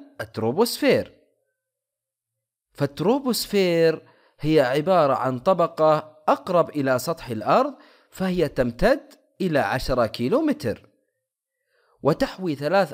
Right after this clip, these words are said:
أرباع مادة الغلاف الجوي والغيوم وجميع التغيرات الطقسية تقريبا،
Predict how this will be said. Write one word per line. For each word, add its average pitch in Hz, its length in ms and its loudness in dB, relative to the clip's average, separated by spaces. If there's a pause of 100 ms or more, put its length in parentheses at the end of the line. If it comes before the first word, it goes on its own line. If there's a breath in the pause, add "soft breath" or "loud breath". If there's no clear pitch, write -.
أرباع 139 460 0
مادة 143 440 -2 (120)
الغلاف 139 520 -2
الجوي 123 600 -2 (340 loud breath)
والغيوم 196 880 2 (200 loud breath)
وجميع 165 520 0
التغيرات 131 640 -2
الطقسية 113 680 -4
تقريبا، 131 680 -4